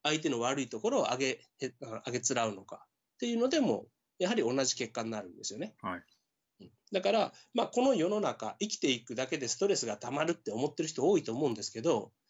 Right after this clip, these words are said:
Speaker 1: そのストレスの、えー、原因を相手に見つけるのか、自分の中に見つけるのかっていうので、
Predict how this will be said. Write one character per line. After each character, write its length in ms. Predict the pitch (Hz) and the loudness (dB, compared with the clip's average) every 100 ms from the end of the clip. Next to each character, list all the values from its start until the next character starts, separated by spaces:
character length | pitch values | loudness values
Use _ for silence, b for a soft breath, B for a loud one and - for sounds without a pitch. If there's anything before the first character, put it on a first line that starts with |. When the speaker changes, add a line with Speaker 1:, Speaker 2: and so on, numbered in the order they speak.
| b b | b b
Speaker 1:
そ 160 | - 247 | -2 2
の 120 | 233 | 2
ス 120 | - | 2
ト 120 | - | 2
レ 120 | 320 285 | 2 2
ス 160 | 226 | 2
の、 300 | 269 220 95 - - | 2 2 2 -6 -10
え 360 | 123 110 104 | -4 -4 -4
ー、 40 | 101 | 0
原 120 | 180 202 | 2 2
因 260 | 202 202 | 2 0
を 120 | 233 - _ _ _ _ | -4 -10 _ _ _ _
相 200 | 139 143 | -2 -2
手 140 | 147 | -2
に 200 | 233 110 - _ _ - | -6 -6 -12 _ _ -16
見 80 | |
つ 100 | 131 | -12
け 120 | - 165 | -6 -2
る 80 | |
の 120 | 170 - | -2 -4
か、 200 | 101 - | -10 -10
自 180 | 113 131 | -4 -2
分 120 | 139 | 0
の 100 | 143 | 0
中 220 | 151 185 | 0 0
に 80 | 165 | -2
見 140 | 107 113 | -4 -6
つ 80 | |
け 100 | - | -4
る 60 | 156 | -2
の 120 | 139 | -2
か 120 | - | -6
っ 40 | 104 | -12
て 160 | _ 175 | _ -2
い 60 | |
う 40 | 220 | 0
の 120 | 143 | 2
で、 280 | 247 156 | 2 0